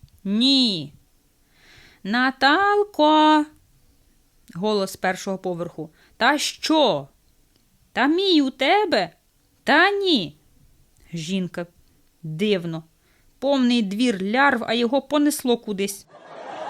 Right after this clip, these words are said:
А ось пам'ятаю, у нас в дитячому садочку теж хлопець один був. Всіх бив, крім мене.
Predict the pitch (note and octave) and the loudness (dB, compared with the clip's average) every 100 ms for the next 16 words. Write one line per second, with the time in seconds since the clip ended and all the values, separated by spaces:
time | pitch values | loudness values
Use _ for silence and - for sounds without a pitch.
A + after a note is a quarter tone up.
0 | D5+ - - - - - - - - - | -12 -12 -12 -12 -12 -14 -14 -14 -16 -18
1 | - - - - C4 D#4+ D#4+ - D4 C4+ | -20 -20 -20 -12 -6 -4 -4 -2 0 0
2 | C#4 - D#4+ E4+ D#4+ C#4 C#4+ - B3+ C4+ | 0 0 0 2 2 0 -2 -2 -2 -2
3 | A#3 A3+ A#3 A#3+ A#3+ G#3+ G#3 G#3 G3 C#4+ | -4 -6 -4 -4 -2 -4 -4 -8 -4 -2
4 | D#4+ - B3 A#3+ - _ - F4 D4 - | -2 -4 -6 -8 -8 _ -2 0 -2 -4
5 | B3 A#3 G3 G#3+ F#3+ G3 F#3 E3+ E3+ - | -2 -2 -4 -6 -4 -4 -4 -6 -10 -12
6 | _ - - F4+ E4 A3+ F3+ E3+ - _ | _ -14 -4 2 2 2 -2 -4 -6 _
7 | - - F4+ D4+ A3+ D#3 D3 | -6 0 2 4 2 -2 -8